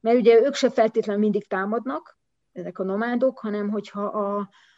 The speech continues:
az élet, tehát hogyha az életkörülményeik mondjuk rosszabbak lesznek például, vagy sokkal jobbak, ugye, ez, ez egy másik kérdés, de ha például rosszabb évek vannak, ez a fajta szezonalitás egyébként, ö, még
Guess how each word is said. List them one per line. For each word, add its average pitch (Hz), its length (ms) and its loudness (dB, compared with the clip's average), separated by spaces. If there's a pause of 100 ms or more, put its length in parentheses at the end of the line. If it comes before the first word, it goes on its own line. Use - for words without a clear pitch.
(140)
az 202 340 -8
élet, 254 340 4
tehát 220 200 -10
hogyha 202 580 -8
az 247 120 -4
életkörülményeik 214 840 2
mondjuk 214 300 -8
rosszabbak 220 560 0
lesznek 185 360 -6
például, 175 500 -8
vagy 226 260 2
sokkal 190 420 -2
jobbak, - 380 -10
ugye, 226 300 -6
ez, - 220 -20 (480)
ez 202 120 -20
egy 170 80 -14
másik 202 340 -10
kérdés, 240 340 2
de 220 100 2
ha 214 60 -2
például 214 380 0 (300)
rosszabb 240 460 2
évek 214 340 4
vannak, 247 520 -2
ez 262 140 2
a 247 60 2
fajta 240 260 -2
szezonalitás 220 800 -6
egyébként, 202 540 -8
ö, 202 180 -8 (400)
még 220 460 2